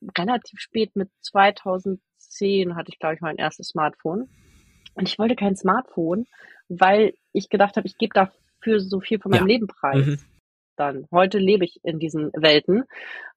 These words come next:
Speaker 1: Aber, und ich, es ist gerade mit meiner Sehbehinderung natürlich für mich mega hilfreich, dass ich einfach tatsächlich die G P S nutze und, äh, Google Maps und mich einfach überall hinführen lasse, weil ich keine Straßenschilder
Speaker 2: Ja.
Speaker 1: lesen kann.
Speaker 2: Mhm.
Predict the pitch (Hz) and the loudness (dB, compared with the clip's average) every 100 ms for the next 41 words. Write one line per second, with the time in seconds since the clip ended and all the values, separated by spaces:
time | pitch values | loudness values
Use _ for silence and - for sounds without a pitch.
0 | - 190 185 190 190 _ _ 214 208 - | 2 4 6 2 0 _ _ -4 -4 -6
1 | _ _ 240 202 - _ _ _ - 220 | _ _ -10 -10 -14 _ _ _ -6 -6
2 | 220 - - 202 220 226 - 202 190 214 | -6 -10 -4 -2 0 -2 -2 -2 -2 -2
3 | 226 214 202 196 190 196 196 196 202 202 | -4 -4 -4 -4 -4 -6 -8 -6 -6 -6
4 | 196 - 202 202 208 226 214 196 226 - | -8 -8 -4 -2 -2 0 0 0 -4 -4
5 | 185 180 - 190 185 - - 185 185 180 | -2 -2 -4 -6 -6 -8 -4 -4 -2 -2
6 | - - 180 202 202 202 190 - - 180 | -4 -10 -8 -6 -6 -6 -8 -8 -14 -6
7 | 175 - - 190 - 160 170 170 160 - | -6 -6 -8 -8 -4 -2 -2 -2 -6 -4
8 | 156 156 - - 165 156 151 - - - | -2 -2 -4 -6 -4 -4 -6 -12 -14 -12
9 | - - 180 160 160 156 139 - - _ | -12 -4 0 2 2 2 0 -6 -20 _
10 | - 170 160 165 165 - 156 160 170 160 | -2 0 0 -2 0 0 0 0 2 2
11 | 180 185 185 165 165 170 - 208 190 - | 2 -2 -2 -2 -2 -2 -2 -2 -4 -6
12 | 208 - - 185 143 135 143 143 - 131 | -16 -10 -2 0 2 0 -4 -6 -6 -6
13 | 127 _ - 147 160 | -8 _ -2 0 0